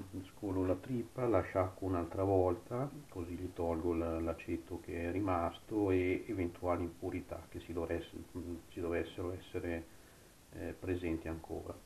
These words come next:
Dopo la devo affettare fine fine e quindi niente, adesso procedo con questa operazione.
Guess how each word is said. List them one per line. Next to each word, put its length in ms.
Dopo 460
la 60
devo 440
affettare 520
fine 260
fine 460
e 580
quindi 220
niente, 280
adesso 240
procedo 400
con 140
questa 240
operazione. 680